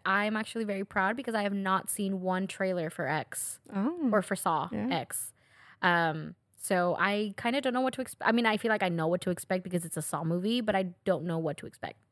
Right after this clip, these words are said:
Speaker 1: You know what
Speaker 2: Right.
Speaker 1: I mean?
Speaker 2: Right, right, right.
Speaker 1: So I'm excited.
Speaker 2: I'm excited too. Um, as many, maybe, actually, I don't even know if y'all do know, but my, recently this summer, uh, my sister and I and Monica and Gina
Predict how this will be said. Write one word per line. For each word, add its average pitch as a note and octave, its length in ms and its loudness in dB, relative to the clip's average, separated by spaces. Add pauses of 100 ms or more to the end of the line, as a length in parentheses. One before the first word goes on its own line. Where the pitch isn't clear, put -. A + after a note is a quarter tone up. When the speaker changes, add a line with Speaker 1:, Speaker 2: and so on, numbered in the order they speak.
(220)
Speaker 1:
You G#3 80 -4
know G3 60 0
what F#3+ 80 2
Speaker 2:
Right. F#3 80 2
Speaker 1:
I F3+ 40 0
mean? F#3+ 80 -4 (220)
Speaker 2:
Right, G#3 160 -2
right, F#3+ 140 -2
right. - 140 -4
Speaker 1:
So D#3+ 260 0 (120)
I'm D#4+ 80 -2
excited. G4 400 -2 (480)
Speaker 2:
I'm A3+ 160 6
excited A3 440 4
too. G#3 760 2 (220)
Um, G#3+ 500 6 (680)
as A#3 200 4
many, B3+ 720 8 (240)
maybe, C4 460 4 (100)
actually, D#4 340 0
I D4+ 40 2
don't D4 140 6
even C4 140 6
know A3 80 6
if F#3+ 80 2
y'all F3+ 160 2
do G3 140 2
know, F3+ 220 4
but A3 260 6
my, G#3+ 400 6
recently B3 520 2
this G#3+ 160 2
summer, G3+ 600 6 (460)
uh, G#3 200 6
my G#3 140 4
sister A#3 340 2
and A3 80 8
I G3+ 520 4 (460)
and G#3+ 240 6
Monica G3 460 6
and A3+ 220 4
Gina F#3+ 320 0